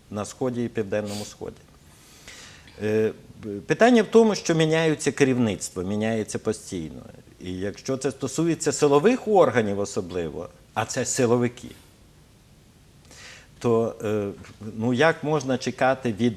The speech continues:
е, нового керівника, щоб він прозвітував те, що робилося в дві тисячі тринадцятому році? Тобто він, м, е, цього не бажаючи, повинен взяти на себе відповідальність те, що не зроблено.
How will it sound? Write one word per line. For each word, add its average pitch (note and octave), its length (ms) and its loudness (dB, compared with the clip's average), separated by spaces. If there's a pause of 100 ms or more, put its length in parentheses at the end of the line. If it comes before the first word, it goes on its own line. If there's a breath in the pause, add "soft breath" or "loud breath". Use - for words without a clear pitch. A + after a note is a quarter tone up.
(160)
е, G#2+ 360 0
нового A#2 600 0
керівника, A2 800 -2
щоб A2 220 -4
він B2+ 180 -2
прозвітував A#2 720 -2
те, - 180 2
що A#2 360 -2 (100)
робилося A2+ 560 0
в G#2 40 -4
дві G2 180 -4
тисячі A#2 420 -4
тринадцятому G#2+ 640 -2
році? C#3 340 0
Тобто A2+ 280 0
він, C3+ 320 0 (460 loud breath)
м, A#2 160 2
е, A2+ 220 2 (340)
цього F#3 380 8
не C#3+ 120 4
бажаючи, F3 580 6
повинен D3 420 4
взяти D#3+ 320 4
на C#3+ 120 0
себе C#3+ 260 6
відповідальність C3+ 800 2
те, C3+ 140 6
що D3 180 0
не D#3 100 2
зроблено. G#2 640 -2